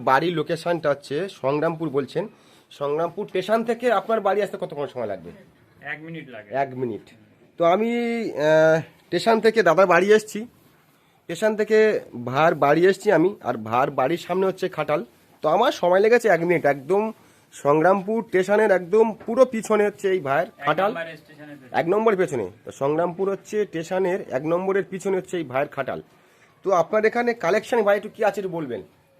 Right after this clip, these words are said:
Speaker 2: এখানে যা আছে সব বেশিরভাগটাই পাঞ্জাব, আর
Speaker 1: পাঞ্জাব।
Speaker 2: একটা হচ্ছে মুন্ডি,
Speaker 1: একটা
Speaker 2: সাইওয়াল।
Speaker 1: মুন্ডি, একটা মুন্ডি আর বাদবাকি সব পাঞ্জাব।
Speaker 2: পাঞ্জাব।
Speaker 1: তো আজকে, আহ, ভার এখানে যা আছে আমি দেখাবো তো অবশ্যই।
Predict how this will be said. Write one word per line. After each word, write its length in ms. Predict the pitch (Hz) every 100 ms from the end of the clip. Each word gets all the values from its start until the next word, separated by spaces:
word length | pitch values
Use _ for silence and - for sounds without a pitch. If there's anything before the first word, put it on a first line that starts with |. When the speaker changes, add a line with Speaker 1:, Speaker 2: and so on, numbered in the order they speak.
| 147
Speaker 2:
এখানে 220 | 175 190 185 165
যা 100 | 175 185
আছে 160 | 185 196 -
সব 120 | 175 151
বেশিরভাগটাই 560 | 160 170 175 - 180 175 143
পাঞ্জাব, 320 | 135 139 156
আর 160 | _ -
Speaker 1:
পাঞ্জাব। 260 | 131 135 131
Speaker 2:
একটা 180 | - 147 147
হচ্ছে 200 | 143 147 131
মুন্ডি, 300 | 127 127 147 135 120
Speaker 1:
একটা 160 | - 175
Speaker 2:
সাইওয়াল। 320 | 143 147 131
Speaker 1:
মুন্ডি, 100 | 226 - - _ - -
একটা 160 | 180 175
মুন্ডি 280 | 170 185 226 202
আর 80 | 175 151
বাদবাকি 300 | 147 147 180 180
সব 80 | 208 175
পাঞ্জাব। 300 | 165 135 98 127
Speaker 2:
পাঞ্জাব। 320 | 120 113 101 _ _ _ _ _ -
Speaker 1:
তো 60 | 160 170
আজকে, 260 | 165 - 220 208
আহ, 580 | 226 - 147 156 156 156 156 _ _ - _ _ _ _ 113
ভার 200 | 120 143 185
এখানে 200 | 208 214 196
যা 60 | 190 180
আছে 120 | 202 208
আমি 100 | 196 -
দেখাবো 220 | 196 214 214
তো 40 | 185
অবশ্যই। 320 | 202 196